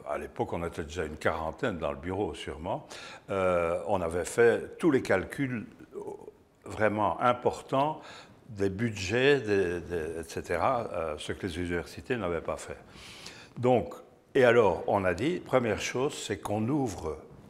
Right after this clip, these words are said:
demain les quarante, les quatre cents hectares aux gens de, de, comment, de, de Lille. Et en fait, euh, on a dit, la première chose qu'on va faire,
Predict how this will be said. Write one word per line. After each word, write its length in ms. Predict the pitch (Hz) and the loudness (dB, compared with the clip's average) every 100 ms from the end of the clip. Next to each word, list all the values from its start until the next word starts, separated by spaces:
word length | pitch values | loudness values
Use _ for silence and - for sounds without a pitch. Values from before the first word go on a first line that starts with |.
| - | 2
demain 440 | 110 92 82 87 - - | 4 4 2 -2 -6 -8
les 100 | 117 | -6
quarante, 500 | 92 120 110 107 98 - | 0 2 4 2 0 -4
les 140 | 104 | -4
quatre 260 | - 107 - | 0 -2 -2
cents 320 | - 92 80 | -6 -4 -4
hectares 440 | 80 - 107 151 - - 101 | -6 0 2 2 -4 -4 4
aux 140 | 98 | 4
gens 260 | 95 123 120 | 6 4 6
de, 640 | 104 92 85 85 82 78 | 8 8 6 4 0 -4
de, 140 | 85 80 | -6 -8
comment, 340 | - 90 85 | -4 -2 0
de, 320 | 76 76 69 71 78 - - - - - 92 | -2 -6 -6 -10 -16 -20 -20 -16 -14 -14 -6
de 80 | 98 | -2
Lille. 380 | 87 117 80 64 - - - - - | 0 0 -2 -8 -16 -18 -16 -18 -2
Et 260 | 131 117 107 | 4 6 8
en 160 | 104 | 6
fait, 380 | 104 175 175 - - | 4 2 0 -4 0
euh, 680 | 107 101 98 95 92 95 90 - - | 4 6 6 6 4 2 0 -6 -8
on 200 | 110 98 | -2 0
a 120 | 90 | 0
dit, 220 | 85 143 180 | 0 -2 0
la 100 | 127 | 0
première 340 | - 135 120 | 0 0 0
chose 200 | - 120 | -2 -4
qu'on 100 | 98 | 0
va 120 | 90 | 0
faire, 280 | - 143 170 | 2 0 0